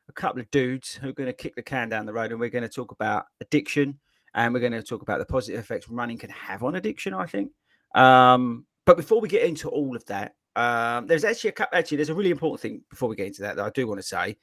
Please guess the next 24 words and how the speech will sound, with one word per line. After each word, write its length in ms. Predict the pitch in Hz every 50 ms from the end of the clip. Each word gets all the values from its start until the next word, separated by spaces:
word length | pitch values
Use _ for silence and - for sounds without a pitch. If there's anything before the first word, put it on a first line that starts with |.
| _ _ - _ _ _ _
is 380 | 156 156 156 151 139 - - _ _
if 260 | - 202 214 - - -
you're 200 | 214 254 269 240
somebody 400 | - - 240 226 214 190 175 170
who 340 | 151 185 170 165 151 143 - _
does 400 | 190 175 170 - - - - - _ _ _ _ _ _
struggle 380 | - - - 170 151 139 135 139
with 140 | 135 131
addiction 560 | 127 - - 117 - - - 143 160 185 185 - -
or, 480 | 127 131 123 120 120 117 117 117 113 - _ _ _ - - - - - - - _ _ _
you 100 | - 131
know, 120 | 131 127 127
whatever 280 | 127 143 147 147 143
shape 260 | 147 - 165 147 143 139
or 40 |
form 240 | - - 156 143 127
that 180 | 135 - - -
comes 400 | - - 143 131 120 110 95 101
in, 340 | 98 101 117 135 139 139 _ _ _ _ _ _ -
a-, 20 |
and 360 | 139 139 135 - 131 143 131
you 80 | 135 143
haven't 560 | - - - 175 170 170 151 135 110 98 - _ _ _ _ _
sought, 540 | - - - - - - 156 123 117 -